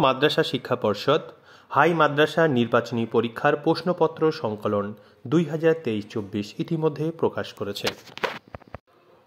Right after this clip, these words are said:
প্রস্তুতি সহায়ক গ্রন্থটি দুই হাজার চব্বিশ সালের সকল হাই মাদ্রাসা পরীক্ষার্থীকে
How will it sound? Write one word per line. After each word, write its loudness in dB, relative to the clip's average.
প্রস্তুতি 4
সহায়ক 6
গ্রন্থটি 2
দুই 2
হাজার 2
চব্বিশ 0
সালের 2
সকল 2
হাই 0
মাদ্রাসা 0
পরীক্ষার্থীকে -4